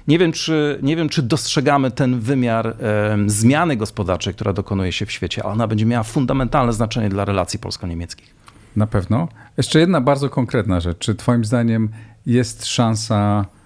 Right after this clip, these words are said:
Speaker 2: na to, że Niemcy zatrzymają proces zamykania swoich elektrowni atomowych?
Speaker 1: Jest duża
Speaker 2: I czy my
Speaker 1: szansa.
Speaker 2: możemy to,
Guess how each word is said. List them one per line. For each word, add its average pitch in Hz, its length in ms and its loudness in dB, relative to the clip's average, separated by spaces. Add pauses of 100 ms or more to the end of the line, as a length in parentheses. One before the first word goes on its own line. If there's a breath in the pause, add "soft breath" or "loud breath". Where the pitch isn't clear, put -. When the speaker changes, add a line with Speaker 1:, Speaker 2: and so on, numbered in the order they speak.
(300 soft breath)
Speaker 2:
na 110 180 4
to, 117 140 0
że 104 140 2
Niemcy 110 340 2
zatrzymają 104 760 2
proces 92 360 -2
zamykania 95 760 2 (120)
swoich 92 340 -2
elektrowni 90 460 -2
atomowych? 87 600 -6 (160)
Speaker 1:
Jest 110 140 0
duża 110 200 4
Speaker 2:
I 113 40 0
czy - 120 2
my 156 60 6
Speaker 1:
szansa. 151 120 2
Speaker 2:
możemy 123 500 0
to, 110 200 -2